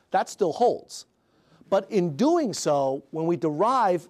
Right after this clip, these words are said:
all of these implications, what we find is that as an investor, you don't get rewarded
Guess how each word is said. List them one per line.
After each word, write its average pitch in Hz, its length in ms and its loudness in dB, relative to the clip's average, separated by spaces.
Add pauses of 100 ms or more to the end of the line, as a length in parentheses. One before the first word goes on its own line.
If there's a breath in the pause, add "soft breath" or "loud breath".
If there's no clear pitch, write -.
all 214 260 2
of 175 100 -4
these 175 260 -8
implications, 175 720 -8
what 139 120 -8
we 127 120 -8
find 151 680 -6 (500 soft breath)
is 170 220 -2
that 170 360 0 (680)
as 175 220 0
an 190 80 2
investor, 180 720 -2
you 220 220 -2
don't 247 300 0
get 226 180 -2
rewarded 175 680 2